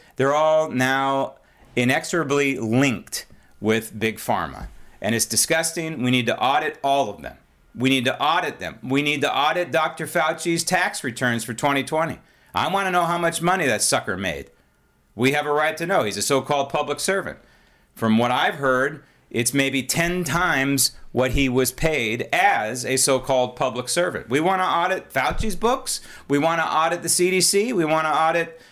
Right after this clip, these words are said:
the F D A. We want to see how they are linked with, with Big Pharma. And by the way, while we're at it, uh,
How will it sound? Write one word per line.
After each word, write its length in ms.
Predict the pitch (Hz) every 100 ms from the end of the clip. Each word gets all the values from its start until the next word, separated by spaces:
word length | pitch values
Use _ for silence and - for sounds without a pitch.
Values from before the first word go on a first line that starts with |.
| - _
the 320 | 135 143 147
F 180 | 143 151
D 160 | 170 170
A. 200 | 190 226
We 100 | 190
want 240 | 175 180
to 100 | 175
see 240 | 170 190 185
how 460 | 180 185 185 180 - _ _ -
they 220 | 160 180
are 200 | 180 180
linked 480 | 185 226 143 - -
with, 320 | 120 107 - -
with 280 | 113 90
Big 180 | 87 107
Pharma. 500 | - 117 82 71 58 - _ _ _ _ _ -
And 400 | 123 123 - -
by 240 | 123 147 156
the 80 |
way, 300 | 156 190 147
while 240 | 135 147 147
we're 120 | 143
at 200 | 175 147
it, 240 | 120 -
uh, 240 | 135 127